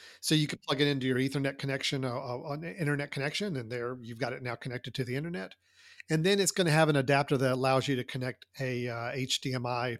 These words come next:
type cable to it. So you can connect a monitor cable to go to your H D M I compatible monitor. So, you know, you may be able to use the tools you already have,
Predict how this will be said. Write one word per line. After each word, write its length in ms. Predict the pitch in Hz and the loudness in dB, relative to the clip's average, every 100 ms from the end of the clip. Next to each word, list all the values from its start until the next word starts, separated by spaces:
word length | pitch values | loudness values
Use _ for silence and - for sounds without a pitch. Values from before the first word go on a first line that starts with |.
| - | -6
type 240 | 139 117 | -6 -6
cable 340 | - 127 120 110 | -8 -8 -8 -10
to 180 | - 120 | -10 -12
it. 160 | 104 156 | -12 -6
So 160 | - | -6
you 220 | 117 120 123 | -6 -10 -10
can 280 | - 143 | -6 -6
connect 380 | 135 147 135 - | -6 -6 -8 -8
a 60 | 135 | -8
monitor 480 | 127 147 170 127 113 | -4 -2 -2 -4 -8
cable 500 | - 117 110 113 - _ _ - _ - | -12 -12 -10 -14 -16 _ _ -20 _ -6
to 100 | 156 | 2
go 220 | 147 139 | 4 4
to 180 | 135 143 | 2 0
your 220 | 131 123 | 0 0
H 220 | 123 - | -4 -6
D 140 | 135 | -6
M 120 | 127 120 | -6 -6
I 220 | 117 110 | -8 -10
compatible 520 | - 123 120 113 107 | -10 -8 -8 -8 -8
monitor. 540 | 123 165 127 107 104 - _ _ _ - - - - | -2 -2 -4 -8 -18 -20 _ _ _ -20 -20 -20 -6
So, 380 | - 202 175 180 _ _ _ _ | 2 4 4 -2 _ _ _ _
you 120 | 214 | 0
know, 80 | 131 | 0
you 180 | 123 190 | 4 6
may 160 | 196 208 | 8 8
be 100 | 202 | 8
able 120 | 165 | 6
to 60 | |
use 300 | 143 165 180 | 4 2 2
the 80 | 135 | 2
tools 320 | 135 175 156 | 0 2 2
you 100 | 127 | 4
already 220 | 139 127 123 | 2 2 0
have, 460 | 165 117 104 - | -4 -6 -8 -14